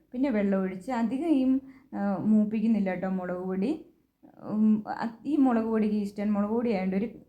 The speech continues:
ഉം, വലിയ നിറമൊന്നുമില്ല കറി വെച്ചാൽ, റെഡ് കളറൊന്നുമില്ല കേട്ടോ. അതുകൊണ്ട് ഞാൻ ഒരു ബ്ലാ-, ഒരു ചെറിയ കറുപ്പ് കലർന്നൊരു മുളക് പൊടിയാണ് കേട്ടോ. അതുകൊണ്ട് ഞാനത് ഒരുപാട് മൂപ്പിച്ചില്ല. പിന്നെ അത് ആ ചട്ടിയിലിട്ട് മൂപ്പിക്കുകയും കൂടി ചെയ്യുമ്പോൾ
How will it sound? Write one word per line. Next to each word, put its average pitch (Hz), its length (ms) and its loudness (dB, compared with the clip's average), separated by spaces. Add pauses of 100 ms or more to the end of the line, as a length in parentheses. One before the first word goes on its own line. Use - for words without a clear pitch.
(120)
ഉം, 196 640 -4
വലിയ 254 300 -2
നിറമൊന്നുമില്ല 208 640 0
കറി 185 220 -4
വെച്ചാൽ, 180 460 -6 (320)
റെഡ് 240 240 -2
കളറൊന്നുമില്ല 185 680 -2
കേട്ടോ. 175 240 -6 (380)
അതുകൊണ്ട് 233 360 0
ഞാൻ 196 380 0
ഒരു 226 180 -2
ബ്ലാ-, 196 440 0 (200)
ഒരു 285 160 -4 (140)
ചെറിയ 285 380 -2
കറുപ്പ് 214 380 -4 (260)
കലർന്നൊരു 196 560 -4 (400)
മുളക് 190 320 0
പൊടിയാണ് 175 440 -4
കേട്ടോ. 165 180 -8 (160)
അതുകൊണ്ട് 214 380 -2
ഞാനത് 190 460 0 (460)
ഒരുപാട് 240 420 0
മൂപ്പിച്ചില്ല. 196 760 -2
പിന്നെ 359 220 -2
അത് 320 140 2 (100)
ആ 262 360 0 (100)
ചട്ടിയിലിട്ട് 226 420 -2
മൂപ്പിക്കുകയും 202 480 0
കൂടി 269 120 0
ചെയ്യുമ്പോൾ 202 400 -2